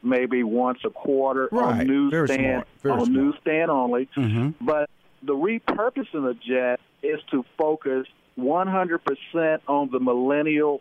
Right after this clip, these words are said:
Speaker 1: audience.
Speaker 2: <laughs>
Speaker 1: Okay.
Speaker 2: Yes, yes, yes.
Speaker 1: And
Speaker 2: Eighteen to
Speaker 1: so
Speaker 2: thirty-four. Eighteen to thirty-four.
Speaker 1: Yep.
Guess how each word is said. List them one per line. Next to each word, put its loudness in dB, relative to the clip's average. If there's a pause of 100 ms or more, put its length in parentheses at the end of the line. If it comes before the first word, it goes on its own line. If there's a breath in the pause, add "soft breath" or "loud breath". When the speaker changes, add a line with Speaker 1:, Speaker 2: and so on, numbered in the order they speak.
Speaker 1:
audience. -2
Speaker 2:
<laughs> -6
Speaker 1:
Okay. 0
Speaker 2:
Yes, -2
yes, -4
yes. -6
Speaker 1:
And 2
Speaker 2:
Eighteen 0
to 2
Speaker 1:
so 0
Speaker 2:
thirty-four. 0 (200)
Eighteen 0
to -12
thirty-four. -2
Speaker 1:
Yep. 0